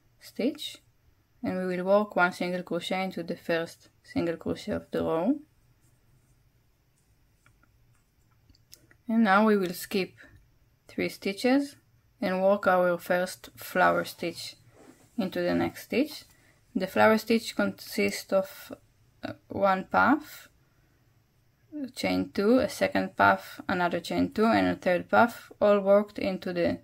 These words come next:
same stitch. So we actually have three puffs that are separated by chain two spaces, worked into the same stitch.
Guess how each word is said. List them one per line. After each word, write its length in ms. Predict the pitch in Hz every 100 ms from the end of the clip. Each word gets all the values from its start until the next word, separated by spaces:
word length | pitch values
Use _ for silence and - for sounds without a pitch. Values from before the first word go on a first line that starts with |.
| _ _ _ _ _ _
same 300 | - 185 170
stitch. 440 | - - 302 - - -
So 240 | - 175
we 220 | 175 190
actually 400 | 208 190 - 185
have 240 | 190 180 175
three 240 | - 196
puffs 480 | - 226 277 - -
that 240 | 196 175 -
are 160 | - 185
separated 960 | - 190 190 180 - 196 175 180 175
by 300 | 175 170 175 - _
chain 340 | - 175 175
two 140 | 185 185
spaces, 580 | - 202 226 285 - _ _ _ _ _ -
worked 320 | 190 190 -
into 180 | 190 190
the 120 | 175
same 240 | - 175 170
stitch. 500 | - 220 302 -